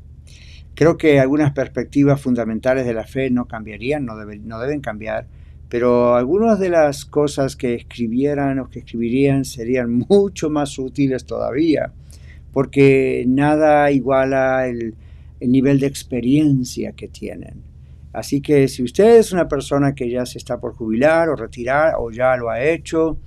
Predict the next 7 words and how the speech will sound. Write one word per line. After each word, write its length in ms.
disfrute, 840
descanse, 920
conozca, 680
viaje 540
si 220
es 80
posible. 760